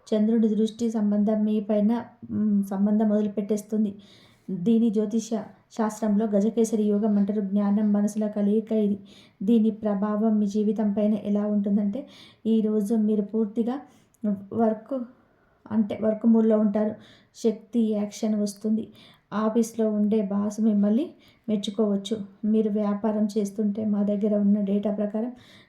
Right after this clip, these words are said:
బిజినెస్‌లో కష్టపడాల్సిన సమయం ఇది, విశ్రాంతి తీసుకునే సమయం కాదు.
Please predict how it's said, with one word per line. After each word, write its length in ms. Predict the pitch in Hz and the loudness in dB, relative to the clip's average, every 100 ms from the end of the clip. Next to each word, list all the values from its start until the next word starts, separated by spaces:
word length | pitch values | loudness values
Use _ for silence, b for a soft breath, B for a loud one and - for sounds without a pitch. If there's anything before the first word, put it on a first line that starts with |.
| - | 2
బిజినెస్‌లో 600 | 226 208 226 214 220 220 | 2 4 2 0 -2 -2
కష్టపడాల్సిన 840 | 220 202 208 208 208 208 202 208 | -2 -4 -2 0 0 0 0 -2
సమయం 420 | 208 220 202 208 226 b b b _ | 0 0 0 0 -2 b b b _
ఇది, 200 | 214 214 | 0 2
విశ్రాంతి 540 | 226 208 196 214 214 214 | 2 0 -2 -2 -2 -2
తీసుకునే 500 | 220 202 - 220 208 | -2 -4 -2 0 0
సమయం 400 | 208 202 202 214 | 0 0 0 -2
కాదు. 280 | 208 202 | -2 -2